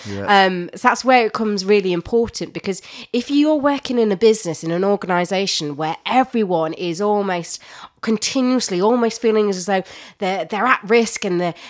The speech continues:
Speaker 2: the survival's been triggered, the chimp's in flight, then it's gonna be a really dysfunctional place to work because you're gonna be seeing all of this, these people just running off, off their chimps. People are gonna be clashing. It's really important that we have awareness of actually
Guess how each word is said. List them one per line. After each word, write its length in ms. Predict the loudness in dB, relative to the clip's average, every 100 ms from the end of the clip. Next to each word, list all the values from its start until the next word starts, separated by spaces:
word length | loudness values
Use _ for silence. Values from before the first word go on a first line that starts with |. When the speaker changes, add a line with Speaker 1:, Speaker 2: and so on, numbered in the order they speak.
| -20
Speaker 2:
the 140 | -10 -8
survival's 680 | -6 -2 0 0 0 -2 0
been 200 | 0 0
triggered, 440 | -2 0 2 0
the 60 | -2
chimp's 440 | -4 -2 -4 -4
in 160 | -2 -2
flight, 680 | 0 0 0 -2 -10 -10 -14 -14 _ _ _
then 380 | 0 0 0 -6 -12 _
it's 180 | -12 -8
gonna 240 | -2 -2
be 160 | 0 -2
a 40 | -6
really 680 | -10 -6 -2 0 0 -2 -6
dysfunctional 1160 | -10 -14 -14 -10 -8 -8 -10 -8 -8 -10 -12 -16 _
place 340 | -4 -4 -4 -8
to 80 | -2
work 460 | 2 2 0 -8
because 340 | -8 -2 -2 -2 -8 -14
you're 80 | -6
gonna 180 | -2 0
be 100 | -2
seeing 340 | -6 -2 2 2
all 140 | 0
of 100 | -2
this, 220 | -6 -8 -10 -16 -6
these 220 | -4 -2
people 560 | -2 -2 -2 -4 -4 -4
just 240 | -6 -8
running 480 | -2 2 4 4 4
off, 320 | 0 -2 -10 -20 -20 -20 -14 -10
off 180 | -8 -2
their 160 | -2
chimps. 640 | 0 0 2 2 -4 -10
People 260 | -4 -4 -2
are 20 |
gonna 160 | -4 -4
be 120 | -4
clashing. 600 | -4 -2 -2 -4 -8 -10
It's 120 | -10
really 240 | -4 -2 -2
important 320 | -4 -6 -6
that 60 |
we 60 | -8
have 200 | -4 -4
awareness 540 | 0 2 2 2 -4 -4
of 60 |
actually 360 | -6 -4 -6 -6